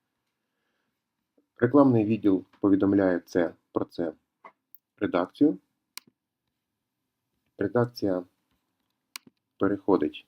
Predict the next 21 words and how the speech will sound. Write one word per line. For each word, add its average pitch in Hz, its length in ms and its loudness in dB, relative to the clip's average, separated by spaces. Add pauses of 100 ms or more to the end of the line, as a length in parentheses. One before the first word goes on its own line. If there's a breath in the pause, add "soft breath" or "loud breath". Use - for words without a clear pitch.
на 92 160 -6
профіль 90 540 -4 (3000)
людини, 90 640 -4 (1000)
яка 113 260 -4
хоче - 280 -4
створити 101 400 -6
корпоративний 98 760 -2
блог. 92 260 -4 (2750)
Зараз 90 360 -6
я 95 60 -12
покажу, 127 420 -2
прям 101 260 -2
як 104 240 -2
це 95 220 -2 (260)
відбувається 95 680 -4 (440)
з 90 80 -20
боку 87 440 -6 (500)
адміністратора 92 720 -4
сайту 147 360 -2
або 92 160 -2
редакції. 92 500 -6